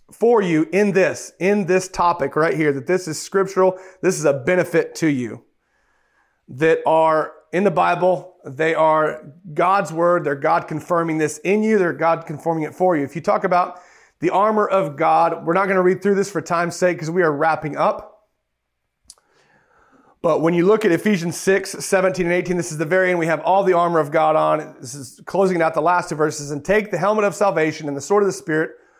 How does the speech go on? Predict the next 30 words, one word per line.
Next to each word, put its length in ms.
which 180
is 140
the 80
word 200
of 100
God." 300
Verse 220
eighteen, 380
"Praying 480
always 580
with 220
all 280
prayer 200
and 100
supplication 640
in 360
the 160
Spirit." 680
Praying 680
in 340
the 100
Spirit, 520
if 120
you're 80
writing 520
or 180
taking 340
notes 320
or 60
highlighting. 560